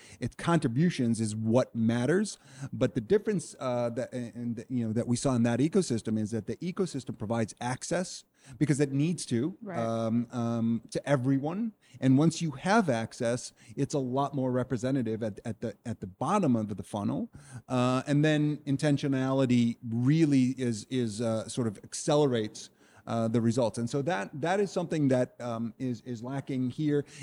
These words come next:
Speaker 1: And, you know, we talk about the States, but there's so much difference, uh, um, between the coasts
Speaker 2: Yep.
Speaker 1: and between us and the coasts. And, and so there's, th-, there's only so many, uh, um, uh, flavors, uh, of, of, uh, intentionality that you could sort of apply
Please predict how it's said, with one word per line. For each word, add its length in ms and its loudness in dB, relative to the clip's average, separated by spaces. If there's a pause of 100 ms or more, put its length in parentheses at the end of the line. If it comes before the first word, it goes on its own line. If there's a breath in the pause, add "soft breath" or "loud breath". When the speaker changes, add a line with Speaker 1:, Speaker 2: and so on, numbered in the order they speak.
(100)
Speaker 1:
And, 180 6
you 80 6
know, 80 6
we 140 4
talk 200 2
about 220 -2
the 80 -6
States, 320 0
but 160 -8
there's 180 -10
so 440 2
much 240 -2
difference, 400 -4
uh, 200 -2
um, 200 -6
between 420 -2
the 80 0
coasts 480 0
Speaker 2:
Yep. 300 -4
Speaker 1:
and 160 4
between 280 4
us 280 -2
and 100 0
the 60 -2
coasts. 480 -4 (280 loud breath)
And, 280 4
and 160 2
so 100 4
there's, 240 2
th-, 280 -10
there's 260 -4
only 260 2
so 220 2
many, 360 2
uh, 520 -2
um, 480 -4 (120)
uh, 160 -8
flavors, 680 6
uh, 340 -4
of, 300 -6
of, 240 -6 (100)
uh, 260 -4
intentionality 920 -2
that 140 -6
you 100 -6
could 140 -10
sort 180 -8
of 80 -14
apply 640 -2